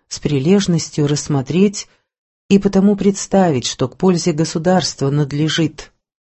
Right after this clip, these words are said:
и онное свое право защищать по крайней возможности, не давая тому закоснеть, и паче опасаться должно, чтоб они, видя нас в оплошности,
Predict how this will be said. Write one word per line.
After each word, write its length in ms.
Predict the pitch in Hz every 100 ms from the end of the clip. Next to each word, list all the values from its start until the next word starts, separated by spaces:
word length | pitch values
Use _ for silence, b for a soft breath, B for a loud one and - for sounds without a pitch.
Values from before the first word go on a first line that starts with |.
| _ _ _
и 320 | 185 185 - _ _
онное 400 | - 240 233 226 214
свое 380 | - 196 196
право 340 | 196 196 196 190
защищать 720 | 175 170 185 - 202 202 -
по 120 | 165
крайней 440 | 165 156 190 202
возможности, 1000 | 190 175 151 127 113 107 110 - 98 107 b b b b -
не 140 | 180
давая 340 | 165 165 190
тому 240 | 190 165 175
закоснеть, 800 | 170 175 147 - 147 196 196 - B B -
и 120 | 196
паче 500 | - 190 208 - 208
опасаться 920 | 202 196 180 165 - 175 190 - 170
должно, 720 | 151 156 160 139 131 123 120 - _
чтоб 340 | - - 139
они, 420 | 123 127 170 196 B B B -
видя 320 | 160 190 175
нас 440 | 165 175 170 - -
в 120 | 139
оплошности, 1120 | 160 156 151 180 - - 123 - - 117 113